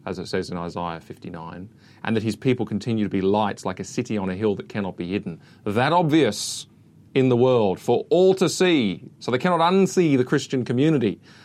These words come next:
And unfortunately, I think we're hiding in plain sight in many regards. And so,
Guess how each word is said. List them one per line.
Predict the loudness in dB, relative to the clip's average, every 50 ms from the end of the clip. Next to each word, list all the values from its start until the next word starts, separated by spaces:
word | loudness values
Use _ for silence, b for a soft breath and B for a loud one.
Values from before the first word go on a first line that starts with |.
| B B B
And | -4 -2
unfortunately, | 0 2 4 4 4 2 2
I | 0
think | 0 2
we're | 2 2 2
hiding | 2 2 2 2 2 2 0
in | 0 -2 -2
plain | -2 -2 -2 -2 -2
sight | -2 -2 -2 -2 -2 -2 -6 -6
in | -6 -4 -4
many | -2 -2 -2
regards. | -4 -4 -2 -2 -4 -4 -4 -8 -12 -14 -16 -18 -18 -20 B B B B B B B B B B B B
And | -8 -6
so, | -4 0 0 2 2 2 0 -2 -4 -8